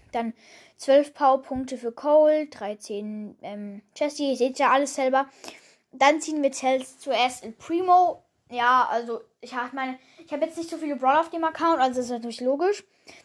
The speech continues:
Dann ziehen wir Rico. Ich denke, also, ja, ist klar. Ich meine, ich hab nicht alle, ähm, seltenen Brawler und so, also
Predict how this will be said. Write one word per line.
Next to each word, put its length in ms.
Dann 240
ziehen 240
wir 140
Rico. 460
Ich 100
denke, 260
also, 340
ja, 180
ist 160
klar. 160
Ich 100
meine, 160
ich 80
hab 140
nicht 260
alle, 360
ähm, 340
seltenen 480
Brawler 300
und 120
so, 220
also 180